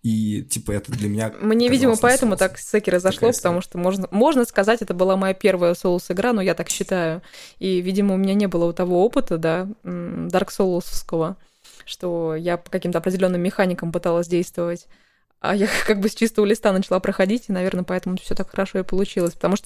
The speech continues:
Speaker 2: я слышала, что очень у многих, э, э, Souls-геймеров прям горело с Sekiro из-за того, что непривычно было.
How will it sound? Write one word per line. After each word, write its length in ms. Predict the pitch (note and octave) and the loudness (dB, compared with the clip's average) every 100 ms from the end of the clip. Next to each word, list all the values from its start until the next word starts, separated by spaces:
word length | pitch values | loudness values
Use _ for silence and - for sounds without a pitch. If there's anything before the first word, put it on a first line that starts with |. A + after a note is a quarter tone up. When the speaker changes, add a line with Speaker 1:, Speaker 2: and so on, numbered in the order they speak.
| A3 | -2
Speaker 2:
я 20 | |
слышала, 280 | A#3+ A#3 A3 | 2 0 2
что 140 | A3 | 2
очень 200 | A3 A#3+ | 2 0
у 40 | |
многих, 420 | B3 A#3+ F3 E3+ - | 2 2 0 -2 -2
э, 380 | F3+ E3+ - F#3+ - - - - - - - | -4 -4 -6 -10 -16 -20 -20 -20 -20 -20 -14
э, 260 | - A#1 - | -8 -8 -8
Souls-геймеров 800 | - G#3+ E3+ F3+ G3+ A3+ A3 E3+ - | -2 -2 0 -2 0 2 2 0 -2
прям 220 | F3 F3 | -6 -2
горело 500 | F3+ G3 F#3 E3+ - B3 | 0 0 0 -2 -6 -10
с 160 | - - | -12 -12
Sekiro 500 | - - F#3 F#3+ G3 | -10 -8 -6 -6 -8
из-за 120 | G3 - | -10 -10
того, 140 | G3+ | -12
что 160 | - G3 | -10 -8
непривычно 500 | F#3+ G#3 G3+ - G3+ | -2 -2 -2 -6 -10
было. 320 | G3 G3+ G3+ | -8 -10 -12